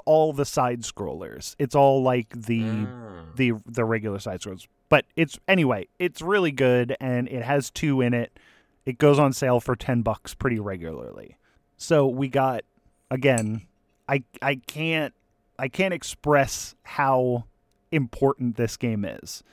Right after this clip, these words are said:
Speaker 1: Um, and then you're looking at it, and it looks awesome, and the monsters are cool. Like, there's, there's different monsters in this one than are in any of the other ones. Um, and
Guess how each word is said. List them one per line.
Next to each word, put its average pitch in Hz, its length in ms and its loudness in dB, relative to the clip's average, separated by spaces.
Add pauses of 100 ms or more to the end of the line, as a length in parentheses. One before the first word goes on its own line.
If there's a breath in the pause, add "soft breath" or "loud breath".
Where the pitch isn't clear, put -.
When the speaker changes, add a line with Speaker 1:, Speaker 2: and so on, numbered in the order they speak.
(360 soft breath)
Speaker 1:
Um, 82 480 -12 (460)
and 127 220 -2
then 120 540 0 (240)
you're 135 280 2
looking 123 320 0
at 117 200 -2
it, 117 180 -2
and 131 160 2
it 123 220 0
looks 127 380 -2
awesome, 120 720 -2 (380 soft breath)
and 127 260 -2
the 127 80 0
monsters 131 600 2
are 131 80 0
cool. 123 640 -2
Like, 110 280 -6
there's, 110 340 -2 (120)
there's 120 340 0
different 135 440 0
monsters 135 680 -2
in 147 120 -2
this 147 200 -4
one 147 460 0
than 127 280 0
are 117 240 4
in 117 260 0 (120)
any 135 320 2
of 127 140 -2
the 120 180 0
other 139 240 0
ones. 160 580 -2 (580 soft breath)
Um, 117 540 -2 (480)
and 147 680 -4